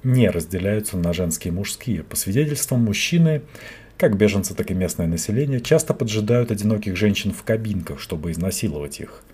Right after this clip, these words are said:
Дизайнеры общественных туалетов, как в городах, так и в лагерях для беженцев, должны будут учитывать эти особенности.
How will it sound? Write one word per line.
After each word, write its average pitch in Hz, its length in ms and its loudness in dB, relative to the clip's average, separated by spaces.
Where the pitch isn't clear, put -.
Дизайнеры 135 400 6
общественных 127 540 0
туалетов, 135 560 2
как 110 420 2
в 90 80 -10
городах, 101 600 4
так 90 180 -2
и 85 40 -2
в 78 60 -6
лагерях 87 360 0
для 87 160 -2
беженцев, 117 440 0
должны 98 360 0
будут 123 300 -2
учитывать 120 500 0
эти 95 160 -2
особенности. 85 840 -2